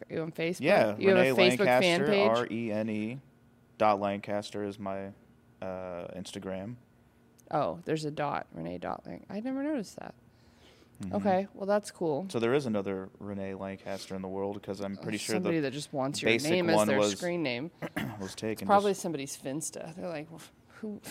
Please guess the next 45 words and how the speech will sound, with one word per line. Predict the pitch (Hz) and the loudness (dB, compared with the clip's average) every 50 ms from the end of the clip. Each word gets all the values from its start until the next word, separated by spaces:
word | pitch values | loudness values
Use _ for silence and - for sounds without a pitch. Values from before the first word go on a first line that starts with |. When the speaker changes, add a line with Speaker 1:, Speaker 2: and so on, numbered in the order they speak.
| - - - - - | -18 -18 -20 -18 -18
Speaker 1:
<laughs> | 139 - - _ - _ - - | -18 -18 -18 _ -20 _ -8 -4
Renee | 202 196 180 190 214 | -4 -4 -2 -4 -4
Lancaster's | 214 175 170 170 165 - - 175 - - 156 156 165 | -4 -4 -4 -6 -8 -8 -10 -12 -10 -10 -12 -12 -12
a | |
shitty | 165 - - - - - 147 143 | -12 -12 -12 -12 -10 -10 -10 -8
name. | 135 139 139 151 180 - - - | -6 -6 -4 -4 -6 -8 -4 0
Speaker 2:
What | 117 135 | 4 6
Speaker 1:
I'll | 151 156 | 6 10
Speaker 2:
if | - | 12
Speaker 1:
make | 156 165 | 12 12
Speaker 2:
that | 170 | 12
Speaker 1:
it | |
Speaker 2:
one | 170 156 | 12 10
Speaker 1:
my | - - | 8 8
Speaker 2:
was | - - | 8 10
taken? | 127 127 123 120 | 8 10 10 8
I | 117 110 | 6 6
go | 110 110 110 | 8 8 8
Speaker 1:
Finsta. | 110 | 8
Speaker 2:
there | 110 107 | 8 6
and | 107 | 2
it's | 107 - | 2 0
just, | - 110 - - | -2 -6 -2 -2
like, | 110 101 | -2 -2
a | 104 | -2
fan | - - - - - 165 - | -6 -6 -10 -10 -10 -8 -8
<laughs> | - - - | -6 -6 -6
page, | 185 - - - - - - - - - - | -8 -10 -12 2 2 2 2 2 -4 -10 -6
me | 107 110 104 - - 101 107 | -4 -4 -4 -4 -6 -10 -10
shirtless | - - - 107 104 98 101 98 - | -10 -8 -6 -6 -6 -6 -8 -10 -8
playing | - 101 101 101 | -10 -10 -8 -4
guitar. | - 202 | -2 0
Speaker 1:
I | 214 | 2
mean, | 220 220 | 2 2
you | 220 202 | 2 2
could. | - 240 226 233 220 180 | 4 4 4 4 4 6
That | 196 190 | 4 4
happens. | 196 190 180 185 202 - 180 160 160 170 185 180 - - | 4 4 2 2 2 0 -2 -2 -2 -4 -4 -8 -10 -4
That | - 202 | -2 0
happened | 208 214 214 208 202 190 | 0 2 0 0 -2 -4
to | - | -4
somebody | 214 196 190 180 185 175 | -4 -4 -2 -2 -2 -2
the | 175 170 170 | 0 0 0
other | 170 170 | 0 0
day. | 165 175 180 180 - - 180 | 0 0 -2 -2 -4 -6 -10